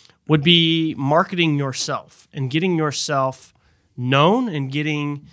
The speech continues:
your business practice out there. 'Cause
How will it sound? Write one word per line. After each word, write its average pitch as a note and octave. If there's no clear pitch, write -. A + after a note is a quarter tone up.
your C#3+
business E3
practice C#3+
out C3+
there. D3
'Cause G3+